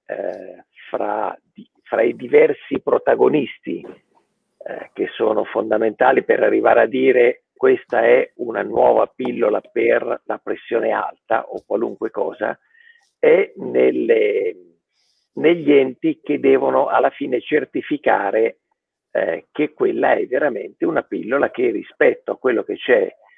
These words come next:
eh, sul mercato offre dei vantaggi perché funziona meglio oppure ha meno effetti collaterali oppure, eh, può essere utilizzata con maggiore facilità dalle persone.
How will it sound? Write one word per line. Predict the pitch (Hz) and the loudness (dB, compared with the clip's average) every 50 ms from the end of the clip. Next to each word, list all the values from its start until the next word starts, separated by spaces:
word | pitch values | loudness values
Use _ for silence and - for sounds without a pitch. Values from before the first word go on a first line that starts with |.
| _ _ _ _ | _ _ _ _
eh, | - - 82 95 - | -8 -6 -6 -6 -6
sul | - - - 147 127 | -6 -2 0 0 2
mercato | 127 156 208 240 - _ - - - 98 - - - 208 185 143 - - - - | 2 2 0 0 0 _ -2 0 0 0 0 2 4 4 6 4 4 2 2 0
offre | 117 - - - - 175 156 117 | 0 0 -2 -2 0 2 2 2
dei | 107 101 - | 2 0 2
vantaggi | - 156 180 190 - - - - - 117 - 180 170 | 0 0 0 0 0 -2 0 0 0 -2 -2 -2 -2
perché | - 120 110 98 - _ 98 95 113 131 127 110 95 | -2 -4 -8 -8 -10 _ -6 -4 -2 0 -2 -2 -4
funziona | - - 104 92 - - 104 113 135 | -6 -10 -16 -14 -8 -6 -4 -2 0
meglio | 151 151 147 151 147 143 131 113 | 0 2 2 2 0 0 0 -2
oppure | 98 - _ 107 110 104 101 | -2 -2 _ -4 -2 0 0
ha | 95 | 0
meno | 95 110 - 117 - - | 0 0 -2 0 0 -2
effetti | 101 - - 104 104 - - 107 | -4 -4 -4 -6 -6 -6 -8 -6
collaterali | - - - - 131 - - 156 151 143 131 123 120 113 107 107 - | -4 -2 0 0 0 0 2 2 4 4 4 4 4 4 2 0 -4
oppure, | 101 - _ _ - 113 110 104 104 104 98 95 90 - _ _ - - - - - - - | -6 -8 _ _ -6 -4 -2 -2 -2 -2 -2 -4 -6 -8 _ _ -20 -20 -20 -20 -20 -20 -12
eh, | - - 92 95 - _ | -6 -4 -4 -4 -4 _
può | - 104 - | 0 2 4
essere | - 107 - - - - - | 4 2 2 -2 -4 -6 -6
utilizzata | - - 110 104 101 95 - 117 107 104 - 107 | -6 -6 -6 -6 -6 -4 -2 0 0 0 -2 -4
con | - 113 107 101 | -6 -6 -6 -6
maggiore | 104 101 98 - 113 104 98 101 | -6 -8 -4 -2 -2 -2 -2 -4
facilità | - - 104 - - 110 107 101 - - 101 101 | -6 -10 -12 -10 -8 -8 -8 -4 -2 0 2 2
dalle | 95 90 98 95 98 - | 2 2 0 -2 -2 -4
persone. | - 95 - - - 107 104 - - - - - | -6 -8 -10 -10 -8 -6 -6 -6 -6 -10 -14 -20